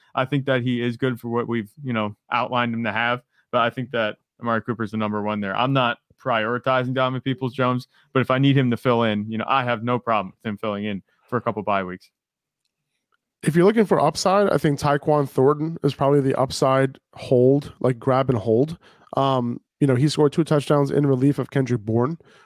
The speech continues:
Speaker 2: It's possible Bourne misses this week, and if he does, Thornton is in play. Uh, either way, uh, like I said, it makes sense to pick him up as a prospective ad in case he ends up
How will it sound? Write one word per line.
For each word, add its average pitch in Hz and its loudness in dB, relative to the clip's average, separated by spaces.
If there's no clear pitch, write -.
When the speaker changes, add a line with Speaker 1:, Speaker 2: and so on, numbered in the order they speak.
Speaker 2:
It's 139 0
possible 139 0
Bourne 123 0
misses 131 -2
this 127 0
week, 135 0
and 127 0
if 117 -6
he 120 -6
does, 160 2
Thornton 139 2
is 139 -2
in 131 0
play. 113 0
Uh, 117 2
either 180 2
way, 156 2
uh, - -4
like 131 -4
I 131 -2
said, 127 0
it 123 0
makes 131 -4
sense 127 -2
to 123 -6
pick 131 -2
him 123 -2
up 120 0
as 127 0
a 127 -4
prospective 127 0
ad 123 2
in 127 -4
case 170 0
he 165 -4
ends 143 0
up - 2